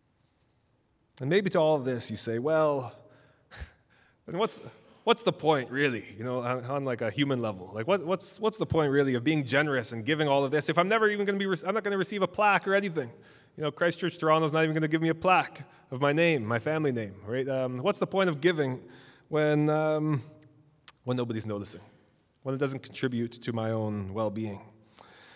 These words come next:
And that is precisely the misunderstanding and the lie that is embedded in that question.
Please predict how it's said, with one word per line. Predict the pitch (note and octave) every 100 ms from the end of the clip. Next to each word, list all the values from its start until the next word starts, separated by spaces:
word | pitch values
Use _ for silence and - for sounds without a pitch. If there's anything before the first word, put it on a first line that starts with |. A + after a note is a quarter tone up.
| - _ _ _ _ _ -
And | D3+
that | A#3 B3+
is | F#3+
precisely | - D3 E3+ E3 - D3 C#3 C3 A#2+ - - - _ _ _ _ _ _ -
the | B2+
misunderstanding | D#3+ D#3+ C3+ A#2+ - A#2+ A2+ A2 A2
and | A2
the | G#2+
lie | A2 G#2 G#2+ - - - _ -
that | B2
is | A2+
embedded | A2 B2 B2 A2
in | G#2+
that | G2+
question. | - E2+ -